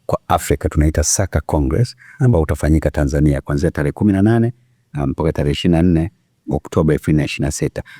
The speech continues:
Kwa hiyo sisi tunaweza tukaona kwamba kama tume tunajivunia kuwa na scald, kwa sababu hawa cosca hawafanyi kazi moja kwa moja na, na serikali, wanafanya kazi kwa sababu wao ni mwamvuli pia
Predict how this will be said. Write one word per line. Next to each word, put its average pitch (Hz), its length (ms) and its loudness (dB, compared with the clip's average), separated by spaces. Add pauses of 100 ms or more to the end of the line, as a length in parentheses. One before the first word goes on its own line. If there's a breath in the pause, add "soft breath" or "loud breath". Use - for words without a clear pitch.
(140)
Kwa 180 80 2
hiyo 101 180 4
sisi 139 580 2 (220 soft breath)
tunaweza 101 340 2
tukaona 78 420 0
kwamba 71 440 0
kama 98 260 0
tume 87 400 2 (400)
tunajivunia 92 680 4
kuwa 85 180 -2
na 73 100 0
scald, 76 340 -2
kwa 76 120 -2
sababu 90 400 2
hawa 110 440 2
cosca - 480 -2
hawafanyi 87 480 2
kazi 95 300 2
moja 87 240 4
kwa 85 140 0
moja 85 260 4
na, 82 220 2 (480)
na 82 100 0
serikali, 78 760 0 (360)
wanafanya 87 460 2
kazi 87 300 -2
kwa - 120 -6
sababu 87 180 2
wao 104 120 4
ni 92 80 2
mwamvuli 85 460 4
pia 87 320 2